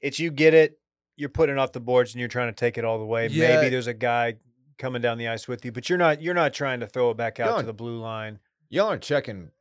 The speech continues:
Speaker 3: right?
Speaker 2: No, no,
Speaker 3: You
Speaker 2: you're
Speaker 3: don't,
Speaker 2: not,
Speaker 3: you
Speaker 2: we
Speaker 3: don't
Speaker 2: don't,
Speaker 3: hit a
Speaker 2: you don't
Speaker 3: player.
Speaker 2: wear shoulder pads.
Speaker 3: Oh, really?
Speaker 2: Well, some guys, if you have, like, a wife and kids, some guys wear, like, full shields and shoulder pads. The, the more, you know,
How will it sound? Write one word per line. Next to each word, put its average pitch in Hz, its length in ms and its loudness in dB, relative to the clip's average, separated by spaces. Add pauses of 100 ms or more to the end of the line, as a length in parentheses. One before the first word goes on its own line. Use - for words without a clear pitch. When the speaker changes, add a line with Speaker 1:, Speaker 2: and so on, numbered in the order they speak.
(180)
Speaker 3:
right? 139 140 -2
Speaker 2:
No, 127 340 0
no, 110 180 -10
Speaker 3:
You 123 80 -8
Speaker 2:
you're 151 100 0
Speaker 3:
don't, 143 100 -2
Speaker 2:
not, 147 60 -6
Speaker 3:
you 143 40 -4
Speaker 2:
we 175 80 2
Speaker 3:
don't 202 120 4
Speaker 2:
don't, - 140 -2
Speaker 3:
hit 151 40 -18
a 156 40 -12
Speaker 2:
you 160 60 -4
don't 180 120 0
Speaker 3:
player. 147 60 -2
Speaker 2:
wear 123 120 -2
shoulder 147 320 -4
pads. - 500 -18 (260)
Speaker 3:
Oh, 87 100 -6
really? 87 300 -4
Speaker 2:
Well, 123 360 -2 (680)
some 139 220 -4
guys, 123 240 0
if 110 100 -10
you 117 140 -4
have, 110 100 -2
like, 107 140 -6
a 101 40 -4
wife 110 300 -2
and 101 100 -16
kids, 110 320 -4
some 120 140 -10
guys 107 240 -6
wear, 113 180 -4
like, 104 220 -8
full 120 220 -10
shields 117 400 -8
and 107 100 -18
shoulder 120 240 -8
pads. 127 360 -6 (520)
The, 127 100 -4
the 117 160 -10
more, 135 320 0
you 113 60 -8
know, 104 160 -10